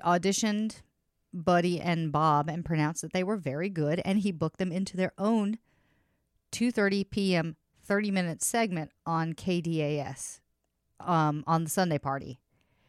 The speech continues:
And it was called The Buddy and Bob Show, and it went on the air in late nineteen fifty-three. So, I mean, like, he just was like, "I want my own show." And then he auditioned, and they're like, "Sure, it's yours."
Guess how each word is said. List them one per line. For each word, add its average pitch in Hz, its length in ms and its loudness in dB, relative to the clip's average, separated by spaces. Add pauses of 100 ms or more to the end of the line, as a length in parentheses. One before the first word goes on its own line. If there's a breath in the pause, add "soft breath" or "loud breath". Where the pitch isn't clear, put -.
(880)
And 170 180 4
it 165 60 -4
was 170 120 -4
called 170 280 8
The 165 60 0
Buddy 180 280 4
and 214 120 2
Bob 339 240 4
Show, 151 360 4 (160)
and 175 180 -2
it - 80 -6
went 180 220 0
on 175 360 4
the 175 140 -2
air 180 380 2 (160)
in 175 180 0
late 160 240 2
nineteen 160 440 -4
fifty-three. 151 680 -6
So, 370 120 -6
I 370 40 0
mean, 320 60 2
like, 269 180 4
he - 180 -8
just - 320 -2 (300)
was 196 140 2
like, 202 260 2
"I 196 80 0
want 202 200 2
my 202 140 4
own 196 100 4
show." 196 500 0 (140)
And 175 160 2
then 190 100 4
he 180 200 2 (100)
auditioned, 175 640 0
and 165 120 -2
they're 160 120 0
like, 160 220 -2
"Sure, 180 360 0 (280)
it's 175 160 0
yours." 175 360 6